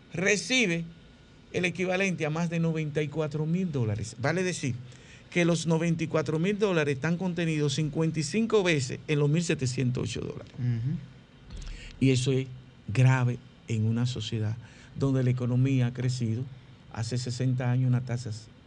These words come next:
Speaker 1: de cinco puntos. Entonces Yuri me está diciendo, "Entonces, ¿a qué se debe eso, esa pobreza?". A una pésima distribución de la riqueza,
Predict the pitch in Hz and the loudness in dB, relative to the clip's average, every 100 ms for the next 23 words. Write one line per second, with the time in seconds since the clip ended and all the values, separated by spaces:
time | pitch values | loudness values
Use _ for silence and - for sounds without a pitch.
0 | - 110 107 120 - - - - - - | -12 -8 -6 -6 -6 -8 -10 -12 -16 -20
1 | - - 131 135 139 131 143 139 131 131 | -6 0 4 4 2 2 2 2 0 0
2 | 127 139 147 151 175 175 170 165 151 123 | 0 0 0 -2 -2 -2 -4 -2 0 0
3 | 110 95 - - 120 123 123 107 - - | 0 -2 -6 -8 -4 -4 -2 -4 -4 -6
4 | - - - - - - - - - 120 | -10 -14 -18 -20 -20 -20 -20 -20 -6 -2
5 | 113 120 123 123 120 139 143 131 123 110 | 0 2 2 2 0 -2 -2 -2 0 -2
6 | 107 107 107 117 110 110 107 - - 110 | -2 -4 -4 -4 -2 -2 -4 -8 -14 -14
7 | - | -16